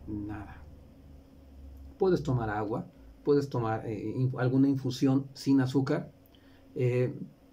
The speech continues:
puede haber a lo mejor fruta,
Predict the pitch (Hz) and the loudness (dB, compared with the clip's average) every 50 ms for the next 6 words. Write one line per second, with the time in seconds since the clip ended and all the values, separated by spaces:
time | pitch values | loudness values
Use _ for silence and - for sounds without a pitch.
0 | - _ _ - - - - - - - - - - - - - - - - - | -20 _ _ -20 -20 -20 -20 -20 -20 -20 -20 -20 -20 -20 -20 -20 -20 -20 -20 -20
1 | - - - - 160 160 156 156 147 147 147 143 143 151 151 139 135 123 127 - | -20 -10 0 4 4 6 6 6 6 6 6 6 4 4 4 4 4 2 2 0
2 | 135 131 139 139 131 - 151 156 165 147 - - 131 135 139 - | 2 2 2 2 2 2 4 6 6 6 4 2 0 0 -2 -4